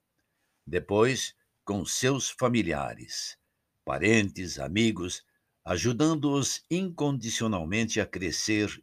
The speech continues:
e superar as suas necessidades, se assim quiserem. Aliás, vamos dar um exemplo aqui. Quantas vezes você já falou com o seu joelho?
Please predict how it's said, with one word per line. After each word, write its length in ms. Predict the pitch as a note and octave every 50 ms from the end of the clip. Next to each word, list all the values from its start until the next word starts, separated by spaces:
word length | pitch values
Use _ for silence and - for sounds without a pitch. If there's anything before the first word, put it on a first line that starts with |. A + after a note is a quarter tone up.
| _
e 100 | - G#2
superar 580 | F2+ - - - A2+ - - G2 F#2 F#2 F#2 E2+
as 120 | F2 F2
suas 320 | - - F2+ F2+ F2 E2 -
necessidades, 880 | G2 G2 F2 - - D#2 - - D#2+ C#2+ D2+ D#2+ D#2+ D#2 C#2+ C#2 D2 -
se 140 | - F2+ E2
assim 260 | D2+ - - F2 D2
quiserem. 500 | - C#2 C2 - C#2 C2 A#1+ A1 - _ _ _ _ _ _ _ _ _ _ _ _ _ _ _ _ _ _ _ _
Aliás, 260 | - G#3 B3+ B3+ A#3
vamos 200 | A3 A#3+ A#3 A3
dar 100 | F#3 G#3
um 100 | G3+ G#3
exemplo 440 | D#3+ B2+ G2 - A2+ G#2+ F2 - -
aqui. 220 | C#2+ - - C#2
Quantas 420 | - - - - F#3 E3+ C3 D#2+ D2+
vezes 320 | D2 - C#3 C3 A2 G#2
você 400 | F#2+ G#2 F#2+ E2 - - A2+ G2+
já 220 | F2 D#2+ G2 F#2+ G2
falou 440 | - - F#2+ D#2+ D#2 E2+ F#2 F2+
com 160 | D2+ - D2+ D2
o 80 | C#2
seu 240 | - - - F2 D#2+
joelho? 640 | D2 D2+ D#2 D2+ C#2+ D2+ E2+ E2 C#2 C2 A#1+ -